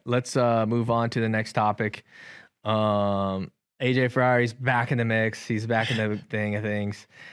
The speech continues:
Speaker 1: And, uh, I think it's fun. You know, this is,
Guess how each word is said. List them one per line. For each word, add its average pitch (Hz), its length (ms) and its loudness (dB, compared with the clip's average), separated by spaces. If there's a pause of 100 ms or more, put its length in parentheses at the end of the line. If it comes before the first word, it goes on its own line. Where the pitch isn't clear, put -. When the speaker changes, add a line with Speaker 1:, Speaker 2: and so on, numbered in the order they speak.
(220)
Speaker 1:
And, 107 380 -2
uh, 101 420 2 (100)
I 185 140 0
think 480 220 2
it's 453 220 2
fun. 226 440 2
You 156 120 2
know, 170 240 4
this 180 180 0
is, 175 140 0